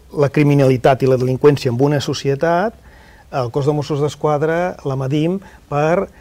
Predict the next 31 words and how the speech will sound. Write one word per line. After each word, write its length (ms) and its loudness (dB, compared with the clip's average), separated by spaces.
eh, 440 2
delictes 480 -4
per 160 -6
cada 220 -4
mil 180 -6
habitants, 640 -14
val? 200 -8
Llavors, 460 2
eh, 200 6
si 200 0
mirem 360 4
els 80 0
delictes 400 2
per 160 -2
cada 220 2
mil 180 0
habitants 540 0
que 140 -4
té 180 6
Catalunya 580 2
en 100 -6
general, 640 2
eh, 540 2
tenim 380 0
que 160 0
està 240 -2
set-, 260 -2
sobre 360 2
setanta-quatre 760 0
coma 440 0
vuit 320 0